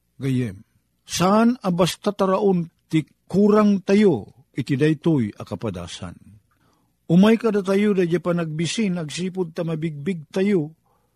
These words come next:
a napanglaw tayo, kasagudayon ti munmununa a bersikulo,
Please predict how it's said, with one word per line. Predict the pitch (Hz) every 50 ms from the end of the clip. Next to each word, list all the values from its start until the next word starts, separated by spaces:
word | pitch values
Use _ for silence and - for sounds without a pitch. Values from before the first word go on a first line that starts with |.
| _ _ _
a | - 135
napanglaw | 143 156 147 - - 160 165 160 160 170 190 202 214 208 - -
tayo, | 214 214 214 220 190 123 - 120 _ _ _ _ _ _ _ _ _ _ _
kasagudayon | - 135 - - 147 139 135 147 151 151 156 165 175 180 170 165
ti | - 165 151
munmununa | - 143 139 151 160 151 147 151 - 160 160 156 151 143 139
a | 127
bersikulo, | 127 143 139 135 - 185 185 - 190 175 139 147 165